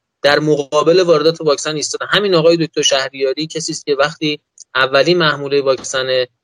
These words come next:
اسپوتنیک از روسیه وارد شد، ایشون موضع گرفت، گفتش این واکسن خوب نیست، ما اصلاً استفاده نمی‌کنیم، تایید نمی‌کنیم، بدون هیچ فکت علمی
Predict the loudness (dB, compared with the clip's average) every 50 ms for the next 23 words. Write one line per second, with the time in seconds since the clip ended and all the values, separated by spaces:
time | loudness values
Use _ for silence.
0 | _ -4 -2 -2 -2 0 -2 -2 -2 0 2 2 2 4 4 2 2 2 0 -4
1 | -6 -6 -2 0 0 0 2 4 6 6 6 6 4 2 0 0 -2 -2 -2 -2
2 | -4 -2 -4 -4 -4 0 2 2 4 4 4 4 4 2 2 0 _ _ -6 -6
3 | -4 -6 -6 -6 -4 0 0 0 2 2 0 -2 -2 -4 -8 _ _ _ _ _
4 | _ _ -6 -6 -2 2 2 2 2 2 -2 -2 -2 -2 -2 -2 -4 -6 -6 -6
5 | -8 -8 -6 -8 -10 -4 -2 -2 -2 0 -2 -2 -2 -2 -2 -2 -2 -2 -2 0
6 | 2 2 2 2 0 -2 -4 -4 -4 -8 -8 -4 -4 -2 0 2 4 4 4 4
7 | 2 0 0 0 0 0 2 2 2 2 2 2 0 -2 -2 -2